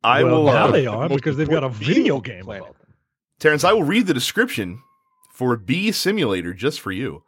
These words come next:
Speaker 1: Live
Speaker 2: Uh-huh.
Speaker 1: the big adventure of a small bee.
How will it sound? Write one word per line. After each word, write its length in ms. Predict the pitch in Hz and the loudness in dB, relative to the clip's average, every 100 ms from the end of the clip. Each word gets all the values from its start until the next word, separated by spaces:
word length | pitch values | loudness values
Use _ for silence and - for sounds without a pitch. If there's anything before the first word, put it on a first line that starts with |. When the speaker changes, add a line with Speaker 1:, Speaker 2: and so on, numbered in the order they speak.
| _ _ _ _ _ 101 | _ _ _ _ _ -12
Speaker 1:
Live 360 | 110 202 330 | -2 2 2
Speaker 2:
Uh-huh. 80 | 294 | 0
Speaker 1:
the 80 | 277 | -2
big 260 | 170 262 277 | 0 0 0
adventure 500 | 190 185 240 294 254 | 0 0 0 0 0
of 120 | 139 | 0
a 60 | 110 | -4
small 540 | - 147 160 196 220 | -4 -2 0 2 0
bee. 440 | 147 196 196 - | -2 -4 -6 -10